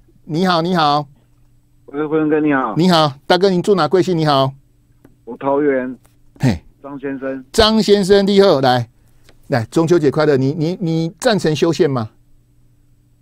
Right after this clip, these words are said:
Speaker 2: 辉文哥，其实我赞成修宪。
Speaker 1: 嘿，啊，修什么？要修哪一部分？
Speaker 2: 因为我觉得就是把中华民国的领土范围给它确认了。
Speaker 1: 嘿。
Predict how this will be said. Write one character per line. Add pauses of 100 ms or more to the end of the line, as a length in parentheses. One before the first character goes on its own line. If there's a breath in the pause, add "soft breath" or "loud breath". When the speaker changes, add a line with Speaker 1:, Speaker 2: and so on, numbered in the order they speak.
(300)
Speaker 2:
辉
文
哥，
其
实
我
赞
成
修
宪。
Speaker 1:
嘿，
啊，
修
什
么？
要
修
哪
一
部
分？ (360)
Speaker 2:
因
为
我
觉
得
就
是 (100)
把 (960)
中
华
民
国
的
领
土
范
围 (140)
给
它
确
认
了。 (240)
Speaker 1:
嘿。